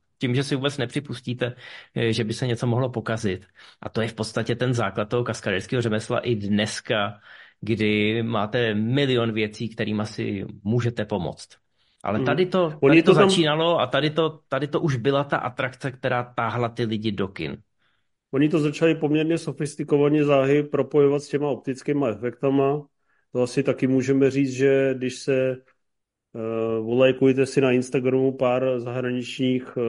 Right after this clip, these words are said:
Speaker 2: kont f-, o filmu, tak na vás vyskakují poměrně pravidelně ty různý optický efekty, ať už je to takový to klasický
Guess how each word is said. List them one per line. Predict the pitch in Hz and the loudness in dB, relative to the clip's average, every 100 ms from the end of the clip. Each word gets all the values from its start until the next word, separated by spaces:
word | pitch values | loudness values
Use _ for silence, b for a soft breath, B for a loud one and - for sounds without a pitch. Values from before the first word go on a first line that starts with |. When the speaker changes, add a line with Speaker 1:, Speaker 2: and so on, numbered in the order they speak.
| 117 117 123 120 139 - _ _ _ _ 117 _ _ | -2 -2 -2 -6 -10 -16 _ _ _ _ _ _ _
Speaker 2:
kont | - 135 131 135 - - | 0 4 4 2 -4 -16
f-, | - 139 131 127 | -8 -6 -4 -4
o | 120 | -2
filmu, | - 131 131 127 135 135 B B | 2 4 6 6 4 2 B B
tak | 123 123 | -8 0
na | 127 | 4
vás | 131 120 | 4 2
vyskakují | 117 - 123 139 127 | -2 -2 0 4 4
poměrně | 127 123 127 135 | 2 2 2 2
pravidelně | 135 123 123 131 131 131 | 2 0 2 2 2 0
ty | 123 127 | -2 -2
různý | 120 117 131 127 | -2 -4 -2 -2
optický | - - 127 123 - 127 | -4 -8 -16 -10 -2 0
efekty, | 127 131 - 127 | 0 -4 0 0
ať | 123 | 0
už | 123 - | -2 -2
je | 117 | -4
to | 120 | -4
takový | 120 127 123 | -4 -2 -2
to | 120 | -2
klasický | 120 - 120 - 127 120 | -4 -4 -10 -6 -4 -4